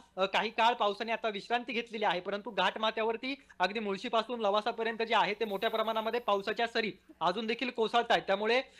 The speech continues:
अ, खडकवासला धरणातून, अ, पाण्याचा विसर्ग केल्याशिवाय सध्या तरी पर्याय जो आहे तो कुठलाही नसल्यामुळे, अ, पंचेचाळीस हजार क्युसेकने पाण्याचा विसर्ग जो आहे तो, अ, आता पाच नंतर केला जातोय. त्यामुळे, अ, मोठ्या प्रमाणामध्ये जनजीवन जे आहे ते या लोकांचं विस्कळीत होऊ शकतं. त्यामुळे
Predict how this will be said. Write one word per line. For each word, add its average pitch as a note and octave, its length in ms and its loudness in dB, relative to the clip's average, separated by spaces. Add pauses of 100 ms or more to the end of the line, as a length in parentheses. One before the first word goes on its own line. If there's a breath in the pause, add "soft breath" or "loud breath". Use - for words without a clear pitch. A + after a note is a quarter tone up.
(120 loud breath)
अ, F#3 120 6 (100)
खडकवासला A#3+ 440 2
धरणातून, A3 540 0 (240 loud breath)
अ, F3 100 0
पाण्याचा G3+ 400 2
विसर्ग A3 340 -2
केल्याशिवाय A3+ 500 0
सध्या G#3+ 320 0
तरी A#3 120 0
पर्याय A#3 380 2
जो A#3 100 0
आहे F#3+ 200 2
तो A3+ 120 -6
कुठलाही A3+ 380 -2
नसल्यामुळे, A3+ 500 0 (240 loud breath)
अ, F#3 120 4
पंचेचाळीस A#3 560 2
हजार G#3+ 240 2
क्युसेकने A3+ 420 -6
पाण्याचा G#3+ 340 0
विसर्ग A3 360 -4
जो A3 100 0
आहे G3 180 2
तो, A#3+ 300 2 (200 loud breath)
अ, F#3 40 0
आता F#3+ 220 6
पाच G#3+ 280 4
नंतर A3+ 220 -2
केला A3+ 260 2
जातोय. G3 300 0
त्यामुळे, A3 380 0 (240)
अ, F3+ 100 0
मोठ्या F#3+ 280 0
प्रमाणामध्ये A3+ 500 0
जनजीवन G#3 460 -2
जे A3 80 -2
आहे G3 160 2
ते G#3 120 -2
या G#3+ 80 2
लोकांचं G#3 360 -2
विस्कळीत G#3+ 380 -4
होऊ A3+ 140 -4
शकतं. G3+ 260 -4
त्यामुळे G#3 380 0